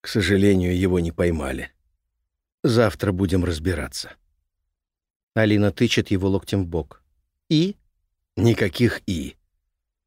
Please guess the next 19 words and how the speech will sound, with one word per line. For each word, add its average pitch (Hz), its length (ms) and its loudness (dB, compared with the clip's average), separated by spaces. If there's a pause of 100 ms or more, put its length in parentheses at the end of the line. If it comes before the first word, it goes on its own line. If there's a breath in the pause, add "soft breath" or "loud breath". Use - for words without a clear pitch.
(320)
Завтра 104 420 2
все 104 180 2
понятно 95 500 0
будет, 76 340 -12
пусть - 300 0
роют. 82 440 -4 (840)
Не 117 100 4
буду 156 220 6
же 117 120 6
я 113 140 6
с - 100 0
операми 113 400 2
скакать - 440 0
по 107 100 2
ночному 98 460 2
городу 98 380 4
в - 80 -14
поисках 101 480 2
злодея. 82 580 0